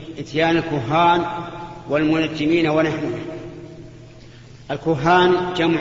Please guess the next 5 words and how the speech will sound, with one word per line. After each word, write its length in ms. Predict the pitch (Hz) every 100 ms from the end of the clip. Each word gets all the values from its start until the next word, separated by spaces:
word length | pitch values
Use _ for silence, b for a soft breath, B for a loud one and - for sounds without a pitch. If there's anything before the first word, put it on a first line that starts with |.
| 160 180
كاهن، 320 | 175 147 - - - - - - - - - - -
والكاهن 760 | 139 151 156 175 180 175 185 - - - - - - - -
هو 140 | 147 165
الذي 340 | 165 160 156
يخبر، 500 | 185 175 185 190